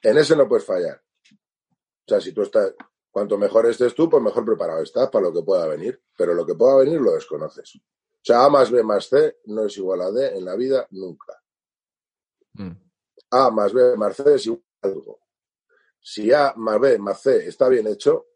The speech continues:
Speaker 1: ese algo es muy posible que sea bueno, pero también puede ser malo.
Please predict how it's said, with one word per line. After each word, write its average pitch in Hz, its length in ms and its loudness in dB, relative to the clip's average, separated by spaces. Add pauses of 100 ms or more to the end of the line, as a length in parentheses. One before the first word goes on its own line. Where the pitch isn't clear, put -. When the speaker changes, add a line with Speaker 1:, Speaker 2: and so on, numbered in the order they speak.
(120)
Speaker 1:
ese 120 360 0
algo 139 540 2 (1080)
es 104 120 -2
muy 107 140 -6
posible 127 380 0
que 117 80 0
sea 117 160 -4
bueno, 85 480 -12 (800)
pero 85 160 -2
también 80 160 -2 (100)
puede - 100 -12
ser 71 140 -10
malo. 135 400 0